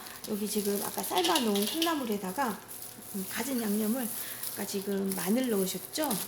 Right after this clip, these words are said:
마늘, 그다음에 파. 네. 자, 요거는 이제 고명으로 얹을 거고요. 세 가지는 고명으로 얹을 거고.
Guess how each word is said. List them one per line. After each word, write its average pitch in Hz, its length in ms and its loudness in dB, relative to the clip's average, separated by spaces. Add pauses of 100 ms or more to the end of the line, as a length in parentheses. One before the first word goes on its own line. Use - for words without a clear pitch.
마늘, 190 460 0
그다음에 339 920 2 (680)
파. 262 440 -2 (1160)
네. 185 120 -8 (2250)
자, 175 180 -2
요거는 226 540 2
이제 196 480 -2 (580)
고명으로 285 440 12
얹을 190 280 6
거고요. 269 440 0 (360)
세 254 120 12
가지는 240 360 -2
고명으로 202 460 6
얹을 185 120 -12
거고. 208 520 -18